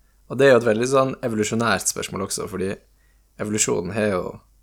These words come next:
ehm, er jo veldig sånn kostnadseffektiv på et vis, da. Hvorfor har den utviklet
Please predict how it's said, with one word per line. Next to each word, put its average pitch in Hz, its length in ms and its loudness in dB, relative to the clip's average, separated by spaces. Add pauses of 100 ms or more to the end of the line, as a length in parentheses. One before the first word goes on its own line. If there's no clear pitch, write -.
(460)
ehm, 85 500 -10 (480)
er 131 80 2
jo 131 60 6
veldig 123 200 2
sånn 131 140 -4
kostnadseffektiv 98 880 -6
på 82 80 -10
et 82 80 -12
vis, 85 160 -6
da. 127 120 -6 (140)
Hvorfor 120 240 -6
har 101 120 -2
den 95 200 -6
utviklet 90 800 -10